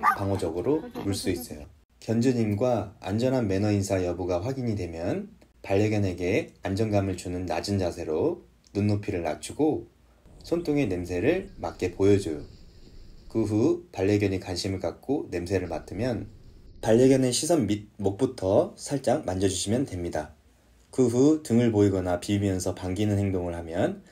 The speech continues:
머리도 쓰담쓰담 해주세요. 처음부터 머리 위를 만져주면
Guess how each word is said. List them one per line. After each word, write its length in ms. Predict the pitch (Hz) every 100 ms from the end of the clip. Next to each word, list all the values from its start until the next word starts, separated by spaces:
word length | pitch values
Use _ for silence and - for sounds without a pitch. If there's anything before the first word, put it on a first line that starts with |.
| _ _
머리도 480 | 95 92 101 151 -
쓰담쓰담 640 | - 101 98 - 104 160 -
해주세요. 520 | 87 85 82 82 78 _ _ _ _ _ _ _ _ _ _
처음부터 800 | 180 160 131 - 160 131 92 -
머리 260 | 104 120 120
위를 180 | 110 101
만져주면 880 | 95 104 101 98 92 104 180 226